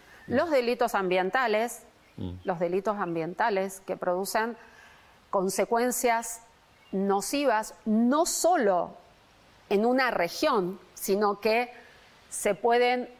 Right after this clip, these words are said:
Speaker 2: cometer acá, pero producen un impacto a nivel mundial y no solo afectan a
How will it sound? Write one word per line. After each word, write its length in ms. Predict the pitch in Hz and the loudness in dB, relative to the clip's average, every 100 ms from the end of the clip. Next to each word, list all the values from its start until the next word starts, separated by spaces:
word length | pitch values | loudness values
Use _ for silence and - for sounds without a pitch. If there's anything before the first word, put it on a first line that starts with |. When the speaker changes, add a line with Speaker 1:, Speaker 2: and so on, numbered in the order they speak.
| - | -8
Speaker 2:
cometer 720 | - 208 208 208 254 262 269 - | 0 2 2 2 2 2 0 -2
acá, 420 | 208 190 233 320 - - | -4 0 -2 -2 -6 0
pero 220 | 220 226 | 2 2
producen 440 | 226 233 240 247 | 4 2 2 0
un 120 | 233 226 | 0 0
impacto 480 | 214 262 254 - | 0 -2 -2 0
a 40 | 226 | 0
nivel 360 | 208 208 214 | 2 2 2
mundial 500 | 214 214 214 269 269 - 233 | 0 0 2 0 -2 -4 0
y 140 | 226 | 2
no 300 | 233 294 427 | 2 2 0
solo 520 | - 302 320 226 226 - | 0 0 2 2 0 -2
afectan 720 | 180 - 247 247 202 190 - - - _ _ | -4 -2 -4 -2 -2 -2 -8 -18 -20 _ _
a 240 | 190 175 | -4 -4